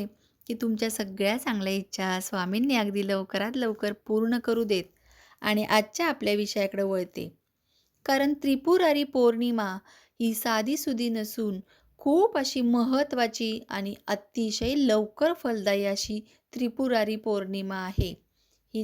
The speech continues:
त्रिपुरारी पौर्णिमा अनेक ठिकाणी प्रत्येक देवी देवतांना समर्पित अशी आहे. वेगवेगळ्या गोष्टी आहेत यांच्यामागं, वेगवेगळ्या कथा आहेत. त्यामध्ये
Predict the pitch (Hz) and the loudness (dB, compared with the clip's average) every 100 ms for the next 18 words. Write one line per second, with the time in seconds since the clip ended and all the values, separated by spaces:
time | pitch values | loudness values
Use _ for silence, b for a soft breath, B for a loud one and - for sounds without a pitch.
0 | 214 220 214 254 269 254 254 254 240 240 | -4 -6 -2 0 2 2 2 2 4 4
1 | 240 226 226 226 b b b - 254 262 | 2 2 0 -4 b b b 0 2 2
2 | 262 - 240 - 262 262 220 208 b b | 0 -2 -2 2 2 4 2 -2 b b
3 | _ 262 269 - 294 320 302 277 254 240 | _ 2 2 0 0 2 2 2 2 2
4 | 240 226 226 226 220 226 220 214 202 233 | 0 0 0 0 0 -2 -2 -2 0 0
5 | 233 269 247 240 247 233 226 220 208 214 | 0 -2 0 0 0 0 0 0 0 0
6 | 214 208 208 208 262 285 285 269 262 254 | 0 0 0 0 0 0 0 0 0 2
7 | 240 233 233 226 214 220 220 214 220 208 | 2 0 -2 -2 -2 -2 -2 -2 0 0
8 | 202 202 202 196 196 208 202 240 262 240 | 0 -2 -2 -2 -2 -4 -2 0 0 0
9 | 233 233 _ b b _ _ 262 302 311 | -2 -4 _ b b _ _ 0 2 2
10 | 262 254 | 4 2